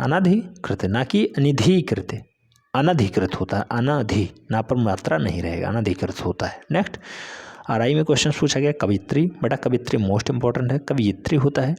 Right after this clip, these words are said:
विदुषी होता है, शब्द विदुषी, विदुषी, विदुषी। उज्ज्वल बहुत बार पूछा गया है बेटा, उज्ज्वल होता है, उज्ज्वल। क्वेश्चंस एकदम फिक्स है, पक्का छपेगा, डबल स्टार लगाइए, उज्ज्वल, उज्ज्वल। ठीक है,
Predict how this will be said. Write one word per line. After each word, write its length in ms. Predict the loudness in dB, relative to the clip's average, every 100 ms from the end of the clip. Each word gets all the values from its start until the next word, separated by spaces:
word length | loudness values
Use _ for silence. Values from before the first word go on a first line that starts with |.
| -2
विदुषी 460 | 0 2 4 4 4
होता 280 | 4 4 2
है, 60 |
शब्द 240 | 0 0 0
विदुषी, 580 | 2 4 4 2 0 0
विदुषी, 720 | 0 2 4 4 2 0 -6 -8 -2
विदुषी। 540 | 0 2 2 2 -2 -4 -12 -14 -12 -2
उज्ज्वल 360 | 2 4 4 4
बहुत 200 | 4 2
बार 140 | 2
पूछा 260 | 2 2 2
गया 140 | 2
है 40 | 2
बेटा, 240 | 2 0 -2 0
उज्ज्वल 520 | 2 4 4 4 4
होता 280 | 2 0 2
है, 60 |
उज्ज्वल। 540 | 2 4 4 2 2 -2 -10 -20 -20 -20 -8
क्वेश्चंस 420 | -2 0 2 0 0
एकदम 240 | 0 0
फिक्स 360 | 0 -2 0 2
है, 100 | 2
पक्का 400 | 0 -6 -2 -2
छपेगा, 380 | -2 0 0 2
डबल 260 | 2 0
स्टार 220 | 0 0
लगाइए, 360 | 0 0 2 2
उज्ज्वल, 1000 | 2 0 -4 -6 0 4 4 4 2 -2 -8 _ _ _
उज्ज्वल। 540 | 2 2 4 2 2 -2 -6
ठीक 120 | -2
है, 80 | 0